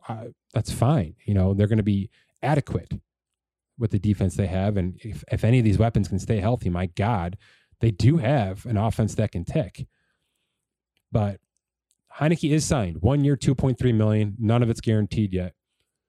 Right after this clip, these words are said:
So he is on the roster. And for me, it's plan B. And finally, of course,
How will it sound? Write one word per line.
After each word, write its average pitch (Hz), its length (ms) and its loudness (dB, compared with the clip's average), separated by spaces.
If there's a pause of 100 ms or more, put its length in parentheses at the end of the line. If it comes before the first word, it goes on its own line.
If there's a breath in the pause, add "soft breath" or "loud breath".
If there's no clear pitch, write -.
(280)
So 95 400 -4
he 127 260 -4
is 135 120 2
on 131 140 2
the 117 80 4
roster. 120 520 -2 (320)
And 95 460 -4 (260)
for 110 140 0
me, 120 260 2
it's 104 100 -2
plan 90 300 -2
B. 78 240 -10 (920)
And 131 140 4
finally, 131 300 2
of 110 100 -2
course, 110 420 0